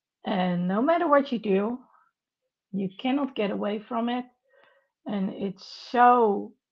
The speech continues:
ever present that it literally blocks everything you're doing, then you need treatment.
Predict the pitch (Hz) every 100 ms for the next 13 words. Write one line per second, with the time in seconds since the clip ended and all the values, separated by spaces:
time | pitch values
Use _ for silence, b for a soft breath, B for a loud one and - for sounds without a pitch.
0 | - 233 233 220 - 220 202 190 226 269
1 | 285 _ 240 226 208 202 - 226 190 -
2 | b b b b b 196 202 226 262 254
3 | 214 208 208 196 190 180 175 _ _ _
4 | _ _ _ 214 156 - 202 226 294 -
5 | - - _ _ _ 233 220 220 208 208
6 | 196 185 180 185 185 220 269 277 _ _
7 | _ _ _ _ _ _ _ _ _ _
8 | _ _ - 196 214 190 196 196 202 190
9 | _ _ _ _ _ - 202 214 247 196
10 | 147 - - - -